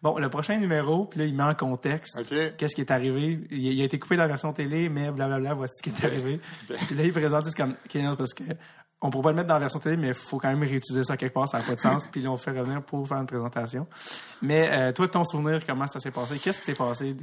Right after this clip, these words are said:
Speaker 1: Quoi, qui, où ?
Speaker 2: Ben, tu sais, nous autres, euh, on était confiants de, tu sais, nous autres, on, on fait nos, nos petites jokes à radio chaque semaine, puis ça marche tout le temps.
Speaker 1: Ouais.
Speaker 2: Fait que, on, tu sais, on n'était pas plus préparé que ça.
Speaker 1: Ouais.
Speaker 2: On n'avait pas testé, euh, nos jokes. Euh,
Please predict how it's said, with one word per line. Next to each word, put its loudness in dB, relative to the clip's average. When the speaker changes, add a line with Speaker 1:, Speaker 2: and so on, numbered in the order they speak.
Speaker 1:
Quoi, -2
qui, -4
où ? -2
Speaker 2:
Ben, 6
tu -4
sais, -6
nous -2
autres, 2
euh, 0
on -2
était 2
confiants 2
de, 2
tu 4
sais, 0
nous 4
autres, 6
on, 4
on 2
fait 0
nos, 4
nos 2
petites -6
jokes 4
à 4
radio 2
chaque 0
semaine, 2
puis -6
ça 4
marche 2
tout 0
le 0
temps. 2
Speaker 1:
Ouais. 2
Speaker 2:
Fait 2
que, 2
on, 0
tu -14
sais, -4
on -2
n'était -6
pas 4
plus -2
préparé 0
que -10
ça. -4
Speaker 1:
Ouais. 0
Speaker 2:
On -6
n'avait -2
pas -6
testé, -6
euh, -4
nos -6
jokes. -4
Euh, -6